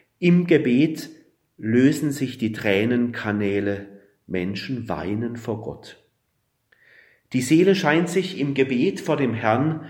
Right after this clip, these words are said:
ausweinen zu dürfen. Damit ist sicherlich auch in der Bibel in den verschiedenen Situationen die Sehnsucht nach Rettung verbunden.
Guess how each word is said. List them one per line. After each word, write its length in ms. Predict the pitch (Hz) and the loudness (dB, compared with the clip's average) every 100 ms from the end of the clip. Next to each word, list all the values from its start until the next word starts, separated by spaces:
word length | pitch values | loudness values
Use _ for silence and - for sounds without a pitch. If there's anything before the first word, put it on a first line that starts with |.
| - - _ | -20 -20 _
ausweinen 760 | - 110 117 123 131 123 123 120 | 0 2 2 -2 -2 -2 -2 -4
zu 160 | 117 117 | -6 -6
dürfen. 480 | 110 98 92 82 82 _ _ _ _ _ _ _ _ _ _ _ _ _ _ _ - | -4 -6 -8 -14 -16 _ _ _ _ _ _ _ _ _ _ _ _ _ _ _ -6
Damit 280 | 107 135 135 | -2 0 0
ist 180 | 135 | -4
sicherlich 420 | - 120 147 151 120 | -4 -2 -2 0 -2
auch 160 | - | -2
in 100 | 123 | -4
der 120 | 120 | -4
Bibel 480 | 117 117 139 156 143 | -4 -8 -2 -2 -2
in 240 | 151 120 117 | -6 -8 -4
den 180 | 117 | -4
verschiedenen 640 | 113 113 - 156 165 156 135 | -4 -6 -6 -8 -6 -4 -4
Situationen 880 | 131 123 120 120 - 107 120 135 131 | -6 -6 -6 -6 -4 -2 0 0 -2
die 120 | 113 | -6
Sehnsucht 680 | 110 117 147 151 135 - 127 | -2 0 0 -2 -6 -6 -8
nach 280 | 117 110 - | -8 -6 -4
Rettung 400 | 117 - 120 117 | -4 -4 -6 -6
verbunden. 720 | 107 107 92 87 - - | -8 -6 -8 -10 -16 -20